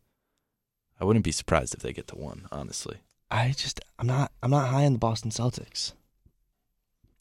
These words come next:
Speaker 1: Let me just say this about the Boston Celtics. If you look at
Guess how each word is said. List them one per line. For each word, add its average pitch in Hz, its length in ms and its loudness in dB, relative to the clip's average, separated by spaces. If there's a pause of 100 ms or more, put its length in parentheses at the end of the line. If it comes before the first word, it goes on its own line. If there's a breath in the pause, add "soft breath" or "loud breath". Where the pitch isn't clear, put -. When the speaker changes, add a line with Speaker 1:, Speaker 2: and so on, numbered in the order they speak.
(1200)
Speaker 1:
Let 107 180 4
me 123 100 10
just 110 280 2
say 90 180 6
this 76 240 0
about - 220 -6
the - 60 -12
Boston - 360 -6
Celtics. - 600 -8 (1120)
If - 80 -14
you 123 140 4
look 135 220 6
at 104 300 8